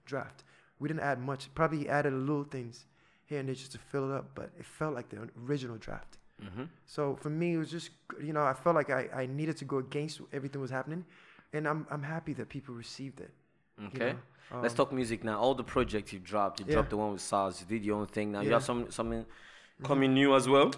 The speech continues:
Speaker 1: Yes, yes.
Speaker 2: Mm-hmm.
Speaker 1: Um, Afro Soul Deluxe. So
Speaker 2: The
Speaker 1: during, dur-,
Speaker 2: Deluxe.
Speaker 1: yeah. So I remember, like, in March, I was,
Speaker 2: Yeah.
Speaker 1: I was filming Colors,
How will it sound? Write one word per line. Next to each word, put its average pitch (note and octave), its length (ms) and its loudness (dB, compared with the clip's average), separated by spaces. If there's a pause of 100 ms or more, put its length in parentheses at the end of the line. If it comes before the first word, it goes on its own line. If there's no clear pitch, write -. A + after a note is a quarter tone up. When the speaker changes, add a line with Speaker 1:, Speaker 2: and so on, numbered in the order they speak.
(120)
Speaker 1:
Yes, F#3 380 2
yes. D#3+ 260 6
Speaker 2:
Mm-hmm. D3+ 160 6
Speaker 1:
Um, D3+ 320 6
Afro E3 240 0
Soul D3+ 340 -2
Deluxe. C3+ 440 -4
So D3+ 240 0 (300)
Speaker 2:
The - 40 -12
Speaker 1:
during, A3 200 6
dur-, G#3+ 60 4
Speaker 2:
Deluxe. G#3+ 440 8
Speaker 1:
yeah. E3 160 4
So D3 320 0 (420)
I D3 60 0
remember, E3 320 2
like, C#3 220 2
in C3+ 80 -4
March, D3 480 2 (160)
I C3+ 80 -2
was, C3+ 100 2
Speaker 2:
Yeah. G2+ 160 4
Speaker 1:
I C#3 40 2
was C#3+ 120 -2
filming E3+ 320 0
Colors, C3+ 540 -4